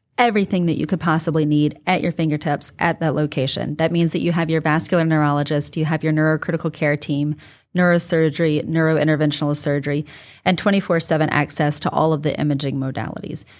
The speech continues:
You have all of those things right there, immediately ready to go for anybody who needs it. We have the ability to do that at Newark campus, and we do a lot of stroke treatment there.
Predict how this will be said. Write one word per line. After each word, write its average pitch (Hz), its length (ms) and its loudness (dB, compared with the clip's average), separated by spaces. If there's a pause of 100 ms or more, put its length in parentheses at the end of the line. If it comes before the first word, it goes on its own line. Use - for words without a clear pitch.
(100)
You 196 120 2
have 190 160 2
all 175 200 4
of 175 80 2
those 170 240 2
things 160 340 0
right 160 300 0
there, 143 360 -2
immediately 160 520 0
ready 147 240 0
to 151 100 -4
go 139 320 -2 (680)
for 185 160 0
anybody 160 400 4
who 143 120 -2
needs 131 280 -2
it. - 200 -8 (540)
We 190 100 4
have 190 180 2
the 190 80 2
ability 170 380 2
to 147 100 -6
do 151 160 0
that 143 180 0
at 143 120 -2
Newark 143 300 -2
campus, - 420 -6
and 175 140 -2
we 165 100 2
do 160 440 2
a 156 60 -2
lot 147 360 0
of 151 140 -4
stroke 147 320 -2
treatment - 420 -4
there. - 320 -6